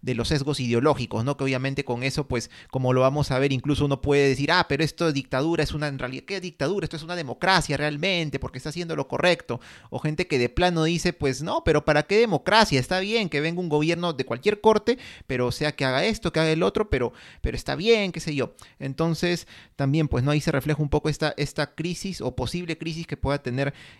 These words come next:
eh, no, no, o, o no crisis, ¿no? Como dice Mariam, este, nos hace entender, ¿no? Que la democracia, como, como pensamos, es muy bonito, este concepto de que el, el poder del pueblo, qué sé yo,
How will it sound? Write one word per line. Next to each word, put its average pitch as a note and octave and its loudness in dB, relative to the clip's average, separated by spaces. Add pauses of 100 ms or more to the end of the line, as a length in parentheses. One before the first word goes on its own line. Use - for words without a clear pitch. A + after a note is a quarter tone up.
eh, A#2 -2
no, B2 -4
no, E3+ -6
o, F#3 2
o A3+ 6
no - 0
crisis, F#3 0
¿no? E3 -2
Como C#3+ 0
dice D#3 -2
Mariam, D3+ -2 (260)
este, B2 -6
nos C3 -4
hace D#3 0
entender, C#3 2
¿no? C#3+ -4
Que C#3 -6
la A#2+ -2
democracia, C#3 -2
como, A#2+ -6
como A#2+ -6
pensamos, C3+ -2
es C#3 -2
muy C#3 -4
bonito, D#3 -2
este C#3+ -4
concepto C#3 -6
de A#2 -6
que A#2 -10
el, A2 -12
el A#2+ -6
poder C#3+ -2
del B2+ -4
pueblo, D3+ -4
qué D3 -6
sé C#3+ -6
yo, F3+ 0